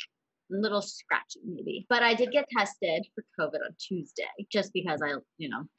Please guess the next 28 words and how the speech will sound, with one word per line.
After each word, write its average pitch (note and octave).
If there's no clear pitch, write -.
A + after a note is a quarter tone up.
have C#3
been D3
doing B2
that A2
occasionally. -
But G#3
I G3
was G#3
negative, E3
so -
I F3+
need F#3+
to G#3+
get F#3
over E3+
it. B2+
But E3+
I'm E3
like, D#3+
maybe D3+
my E3
symptoms B3+
haven't E3
developed C3
all -
the -
way. -
Like, E3+